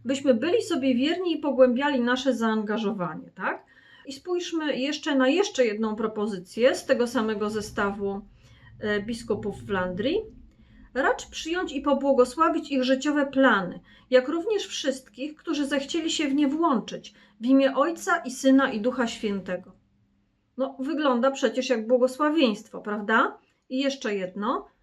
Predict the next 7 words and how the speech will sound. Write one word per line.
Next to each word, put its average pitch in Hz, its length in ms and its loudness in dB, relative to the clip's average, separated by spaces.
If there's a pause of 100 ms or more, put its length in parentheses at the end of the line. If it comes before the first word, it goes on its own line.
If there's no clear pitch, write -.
(140)
modlitwa 269 520 -2
wiernych 226 520 4
za 196 140 -4
parę. 175 420 -6 (1300)
„Boże 339 380 2
i 302 140 -8
Ojcze, 208 600 -4